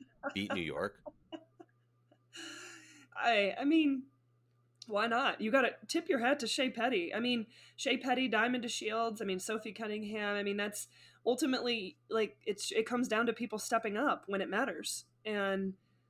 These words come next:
Speaker 2: that's especially what this time of year is about. <clears throat> When you're playing for your lives, you're playing for those, those to extend your season. <clears throat> Excuse me. And yeah, really impressive performances there and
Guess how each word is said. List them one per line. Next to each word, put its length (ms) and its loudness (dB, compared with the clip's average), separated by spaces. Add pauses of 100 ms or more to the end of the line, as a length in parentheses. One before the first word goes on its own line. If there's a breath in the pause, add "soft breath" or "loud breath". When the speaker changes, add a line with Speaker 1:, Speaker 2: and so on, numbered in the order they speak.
Speaker 2:
that's 340 0
especially 560 2
what 200 2
this 200 2
time 240 -4
of 60 0
year 160 -4
is 100 -8
about. 400 -2 (180)
<clears throat> 120 2 (140)
When 140 0
you're 100 2
playing 320 -2
for 100 -6
your 140 0
lives, 460 0
you're 100 -6
playing 340 0
for 200 -4
those, 240 -2 (140)
those 360 -2 (440 soft breath)
to 120 -2
extend 440 0
your 80 0
season. 580 -4 (180)
<clears throat> 200 0
Excuse 720 4
me. 280 -4
And 360 0
yeah, 220 0
really 320 2
impressive 480 0
performances 680 -4
there 380 0
and 200 0